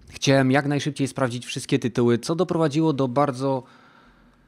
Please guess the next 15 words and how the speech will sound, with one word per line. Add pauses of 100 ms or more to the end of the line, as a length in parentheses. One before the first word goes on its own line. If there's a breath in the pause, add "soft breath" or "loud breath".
(340 soft breath)
prostej
rzeczy.
Po
prostu
każda
gra
oferuje
troszeczkę
inne
doznania,
troszeczkę
inaczej
współpracuje
z
headsetem,